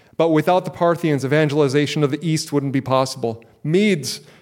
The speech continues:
tribes of Jews dotting the landscape of Asia. Mesopotamia, Jews living in the Fertile Crescent north of Parthia. You can see it there. Judea,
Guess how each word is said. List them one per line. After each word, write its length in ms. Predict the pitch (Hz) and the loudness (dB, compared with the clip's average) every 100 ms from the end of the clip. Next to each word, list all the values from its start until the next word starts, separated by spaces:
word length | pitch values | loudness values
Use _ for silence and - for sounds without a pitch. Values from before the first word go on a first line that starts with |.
| - | -6
tribes 320 | 170 170 156 | 0 2 2
of 100 | 165 | -2
Jews 400 | 120 170 180 143 | 0 0 2 0
dotting 360 | 120 160 156 147 | 0 2 2 2
the 60 | |
landscape 460 | 147 151 139 160 143 | 2 2 0 0 0
of 140 | 131 | 2
Asia. 280 | 143 139 131 | 2 2 0
Mesopotamia, 960 | 127 147 160 170 175 196 190 160 135 113 - - - | 2 0 2 0 2 2 2 2 0 -2 -12 -20 -10
Jews 360 | 131 175 185 147 | 0 2 2 0
living 360 | 165 180 180 | -2 0 2
in 80 | 170 | 2
the 80 | 156 | 0
Fertile 320 | - 185 175 | 2 2 2
Crescent 420 | 180 180 160 165 | 2 0 0 0
north 240 | 156 165 160 | 0 0 0
of 140 | 151 | -4
Parthia. 440 | 151 151 151 147 135 | 0 0 2 -2 -2
You 80 | |
can 140 | 139 147 | -2 -4
see 240 | - 165 | 0 0
it 100 | 151 | 0
there. 160 | 156 143 | 2 0
Judea, 560 | 131 170 165 190 165 | 0 0 2 2 0